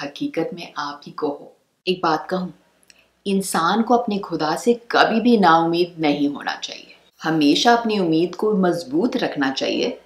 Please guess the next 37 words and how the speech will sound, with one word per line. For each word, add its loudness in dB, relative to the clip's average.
क्योंकि 0
कमजोर 4
आपका 2
वक्त 2
है, -8
आपका -4
खुदा -4
नहीं। -6
पता 4
है 8
आजकल 6
रिश्ते 4
क्यों 0
टूटते -4
हैं? -16
हमारी 2
अकड़ -2
की -6
वजह -6
से। -16
हम -2
चाहते 2
हैं 4
कि 0
वो 2
फोन 2
पहले 6
करें 0
और 0
वो 0
चाहते 2
हैं -2
कि -2
हम 2
फोन 2
पहले -2
करें, -8